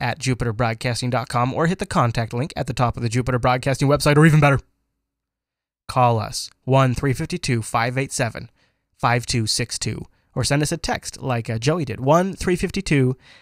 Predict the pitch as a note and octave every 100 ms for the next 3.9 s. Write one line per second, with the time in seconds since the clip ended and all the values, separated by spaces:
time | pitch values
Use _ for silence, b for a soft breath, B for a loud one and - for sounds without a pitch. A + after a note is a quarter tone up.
0 | b b - B2+ C3 D#3 - B2+ A2+ A2+
1 | - B2 B2+ - B2+ A#2 - A#2 - A2+
2 | A2+ A2 - - _ - B2 B2 C#3 C3
3 | - B2 A#2 A#2+ - B2+ A#2 A2 G#2+